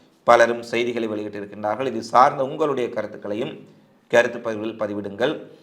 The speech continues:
அடுத்து, துருக்கியில் ஏற்பட்ட ஸ்கை ரிசார்ட் தீ விபத்தில் உயிரிழந்தவர்களின் எண்ணிக்கை எழுபத்தி ஆறாக உயர்வடைந்திருக்கின்றது. இதில் நாற்பத்தி ஏழு பேரின் உடலங்கள் அவர்களுடைய குடும்பத்தினரிடம் ஒப்படைக்கப்பட்டுள்ளது.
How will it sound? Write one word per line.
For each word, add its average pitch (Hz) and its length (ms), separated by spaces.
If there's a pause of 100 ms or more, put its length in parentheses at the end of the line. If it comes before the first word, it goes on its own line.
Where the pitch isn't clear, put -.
(300)
அடுத்து, 160 640
துருக்கியில் 160 400
ஏற்பட்ட 131 440
ஸ்கை 131 300
ரிசார்ட் 131 520
தீ 117 160
விபத்தில் 113 360
உயிரிழந்தவர்களின் 107 640
எண்ணிக்கை 98 640 (280)
எழுபத்தி 139 540
ஆறாக 113 360
உயர்வடைந்திருக்கின்றது. 104 840
இதில் 113 380
நாற்பத்தி 117 440
ஏழு 107 180
பேரின் 107 260
உடலங்கள் 107 600 (380)
அவர்களுடைய 120 640
குடும்பத்தினரிடம் 127 760 (240)
ஒப்படைக்கப்பட்டுள்ளது. 110 1200